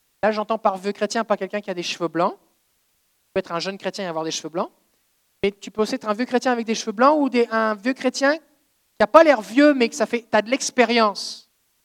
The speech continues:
Et c'est pas normal que t'as beaucoup d'expérience avec Jésus et que tu blesses les gens avec ta parole, avec tes, ta langue.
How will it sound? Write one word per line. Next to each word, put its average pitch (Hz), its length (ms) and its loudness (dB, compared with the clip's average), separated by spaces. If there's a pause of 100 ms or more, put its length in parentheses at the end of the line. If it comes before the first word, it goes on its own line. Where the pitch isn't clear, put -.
(500)
Et - 80 0
c'est 262 140 -2
pas 370 180 6
normal 294 460 6
que 277 100 -6
t'as 240 140 2
beaucoup 302 400 2
d'expérience 302 460 2
avec 240 220 0
Jésus 247 300 0
et 339 80 4
que 277 80 -4
tu 254 160 -4
blesses 269 320 2
les 262 80 -2
gens 247 180 2
avec 247 200 0
ta 220 120 2
parole, 202 460 4 (220)
avec 208 240 -4
tes, 214 140 -2
ta 208 220 0
langue. 190 360 0